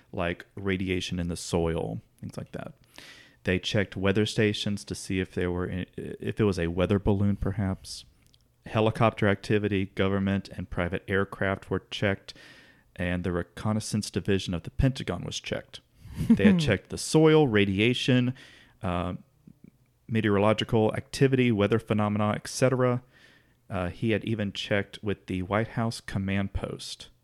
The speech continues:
Speaker 1: But again, everything was hitting a dead end.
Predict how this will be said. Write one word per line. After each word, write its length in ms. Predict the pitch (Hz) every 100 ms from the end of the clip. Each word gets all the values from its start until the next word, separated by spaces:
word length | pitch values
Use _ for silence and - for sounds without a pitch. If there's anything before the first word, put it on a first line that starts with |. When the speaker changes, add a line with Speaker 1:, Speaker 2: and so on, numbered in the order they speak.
| _ -
Speaker 1:
But 100 | 90
again, 540 | 87 110 95 90 92 _ _ _ _ _ -
everything 380 | 101 98 107
was 140 | 101 -
hitting 240 | 98 101
a 60 | 90
dead 280 | 85 85 -
end. 340 | 107 87 -